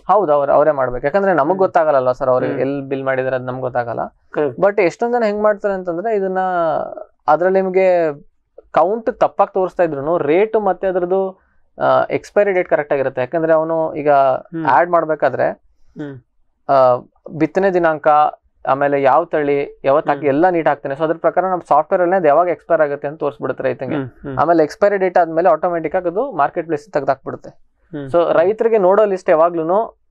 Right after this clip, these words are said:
Speaker 1: ರೆಡಿ ಇರೋ ಪೈರು, ಆ,
Speaker 2: ಹ್ಮ್.
Speaker 1: ಸಸಿ, ಆಮೇಲೆ ಎಷ್ಟು ದೂರ ಇದೆ, ಆಮೇಲೆ ಅದ್ರ rate ಏನೋ ಎಲ್ಲ correct ಆಗಿ ಸಿಗುತ್ತೆ.
Speaker 2: ಹ್ಮ್,
Speaker 1: ಅದೊಂದು.
Speaker 2: ಹ್ಮ್.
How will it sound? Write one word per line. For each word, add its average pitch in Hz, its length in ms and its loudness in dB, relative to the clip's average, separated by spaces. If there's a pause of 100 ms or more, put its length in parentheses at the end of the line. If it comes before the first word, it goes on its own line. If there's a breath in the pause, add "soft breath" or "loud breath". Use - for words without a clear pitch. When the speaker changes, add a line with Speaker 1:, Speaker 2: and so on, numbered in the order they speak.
(160)
Speaker 1:
ರೆಡಿ 143 240 2
ಇರೋ 190 400 2
ಪೈರು, 151 380 -2 (440)
ಆ, 135 400 2
Speaker 2:
ಹ್ಮ್. 143 100 -4
Speaker 1:
ಸಸಿ, - 420 -6 (480)
ಆಮೇಲೆ 147 240 2
ಎಷ್ಟು 147 180 -2
ದೂರ 196 120 4
ಇದೆ, 156 540 0
ಆಮೇಲೆ 147 340 -2
ಅದ್ರ 147 180 -2
rate 160 240 0
ಏನೋ 165 140 -2
ಎಲ್ಲ 165 180 0
correct 147 340 -4
ಆಗಿ 208 140 -6
ಸಿಗುತ್ತೆ. 135 300 -10
Speaker 2:
ಹ್ಮ್, - 340 -18
Speaker 1:
ಅದೊಂದು. 131 360 -2
Speaker 2:
ಹ್ಮ್. 127 180 -8